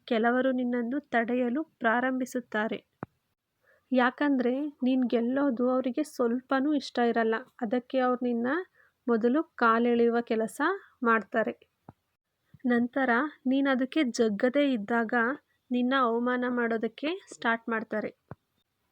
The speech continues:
ಹೆಜ್ಜೆ ಹೆಜ್ಜೆಗೂ ನಿನ್ನನ್ನು ಅವಮಾನ ಮಾಡ್ತಾನೆ ಸಾಕ್ತಾರೆ. ಇಂಥ ಘಟನೆಗಳು ಸಾಧಿಸುತ್ತೇನೆ ಎಂದು ಹೊರಡುವ ಪ್ರತಿಯೊಬ್ಬರಲ್ಲೂ ಕಾಡ್ತಾನೆ ಇರುತ್ತೆ. ಅಂಥವರಿಗಾಗಿ ಕಲಾಂ ಸಾಹೇಬ್ರು ಕೆಲವು ಮಾತುಗಳನ್ನ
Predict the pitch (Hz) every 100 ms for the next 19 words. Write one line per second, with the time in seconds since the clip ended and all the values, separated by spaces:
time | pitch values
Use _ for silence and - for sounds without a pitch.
0 | _ _ - 240 208 202 269 254 240 208
1 | 196 277 277 294 277 262 247 247 269 240
2 | 240 240 240 269 269 226 220 - 254 269
3 | 311 - 247 - 233 233 240 - - _
4 | - 254 254 294 269 240 247 247 240 269
5 | - 233 220 240 - - 269 254 262 247
6 | 233 269 269 247 240 240 269 277 233 220
7 | - 254 247 220 254 240 262 320 - 220
8 | 220 - 240 240 233 226 - 226 - -
9 | _ _ _ _ _ _ _ - 247 240
10 | 269 262 262 247 262 277 262 269 302 -
11 | 233 247 269 285 262 262 226 254 294 -
12 | 233 269 254 240 233 247 247 240 233